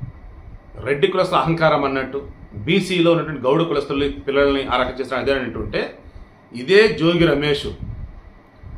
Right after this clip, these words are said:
జరిగింది అది దారుణం, కానీ కులానికి ముడి పెడతారేంటి మీరు? ఇద్దరు వ్యక్తుల మధ్య జరిగింది అన్నట్టుగా పిల్లల విషయం కూడా హడావుడి చేశారు. అలాగే రాష్ట్ర వ్యాప్తంగా దాడులు జరుగుతున్నప్పుడు కూడా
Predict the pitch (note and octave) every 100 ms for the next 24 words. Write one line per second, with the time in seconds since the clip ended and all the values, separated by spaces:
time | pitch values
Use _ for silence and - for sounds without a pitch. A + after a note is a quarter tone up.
0 | - - C3+ D3 F3 G#3+ A3+ E3+ E3+ G#3+
1 | C3+ D3 C#3+ - - - - - - C#3
2 | D3 C#3 B2+ - - - F#3+ A3 G#3+ G#3
3 | G3+ G3 F#3+ F#3+ F#3 F3+ E3+ E3+ - -
4 | - - - - - - - - - -
5 | - - - - - - - - - -
6 | B2+ D#3+ D#3+ D#3 A3+ A3+ G3 F#3 F3+ E3+
7 | E3 F3+ E3+ D#3+ F3+ E3+ E3+ F3 D3 C3+
8 | C#3 A#2 - - - - - G#2 B2+ A#2+
9 | E3 A#3 - - - - - - - -
10 | - - - G#2+ F3+ G3 G3+ G#3 F3+ C#3+
11 | F#3+ E3+ F3 F3+ D#3+ D#3+ C3+ C#3+ G3+